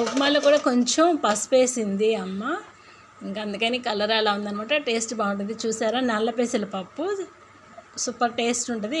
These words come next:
ఇక ఇది లంచ్ ప్రిపరేషన్ అనమాట. రైస్ కూడా పెట్టేసాము, అయిపోయింది. ఇక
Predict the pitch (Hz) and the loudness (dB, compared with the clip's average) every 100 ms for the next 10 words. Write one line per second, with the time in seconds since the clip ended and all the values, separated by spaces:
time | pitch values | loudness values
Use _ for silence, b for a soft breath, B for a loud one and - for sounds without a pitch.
0 | 294 247 240 220 226 247 226 214 220 262 | 0 0 0 2 2 4 2 0 -4 -4
1 | 226 214 208 202 220 196 185 190 220 392 | -4 -4 -4 -6 -6 -8 -8 -8 -4 -4
2 | - B B B - 226 240 240 233 233 | -4 B B B -2 2 2 2 0 0
3 | 262 226 214 226 226 226 208 226 370 466 | 0 -2 -2 -4 -4 -4 -4 -4 -4 -6
4 | - - - - B B B - 196 208 | -16 -20 -20 -20 B B B -8 -4 -4
5 | 208 233 214 233 359 339 | -2 0 0 0 0 0